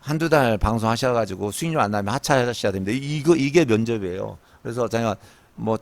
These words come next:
자기가 종목도 좋은 거 추천하지만 제가 수익률 안 나면 하차해야 돼. 그래서 저도 이게 엠티엔 가서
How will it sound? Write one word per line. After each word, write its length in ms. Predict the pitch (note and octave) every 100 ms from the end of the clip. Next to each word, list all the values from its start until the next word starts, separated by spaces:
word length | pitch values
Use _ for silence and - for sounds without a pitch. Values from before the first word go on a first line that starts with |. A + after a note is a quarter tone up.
| -
자기가 360 | - C#3+ C#3
종목도 420 | - B2 D#3 -
좋은 180 | C3 C#3
거 80 | C#3
추천하지만 920 | - - D3+ C#3+ C#3 A#2+ C3 D#3 E3 - - _ _ -
제가 140 | C3+
수익률 340 | B2 G3+ G3+ F3+
안 120 | D3+
나면 180 | C#3 C#3
하차해야 400 | D#3+ D3 B2 G2+
돼. 120 | G2
그래서 420 | G#2 A2+ A2+ F2 - - _ -
저도 320 | A#2 A#2 A2+
이게 400 | G2 G2+ G2 F2+
엠티엔 760 | G2 A2 B2+ B2 A2 G#2 G2 F#2+
가서 480 | G2 G#2 G2+ C#2+